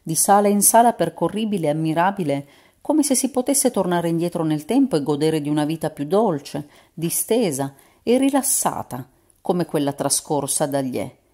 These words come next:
anche grazie al gradevole giardino a corredo della delizia. E non si può non ricordare la scelta di questa location per la serie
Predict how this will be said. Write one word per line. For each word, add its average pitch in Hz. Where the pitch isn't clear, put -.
anche 156
grazie 165
al 190
gradevole 151
giardino 151
a 139
corredo 139
della 139
delizia. 135
E 233
non 247
si 262
può 277
non 269
ricordare 208
la 180
scelta 208
di 156
questa 170
location 160
per 135
la 135
serie 139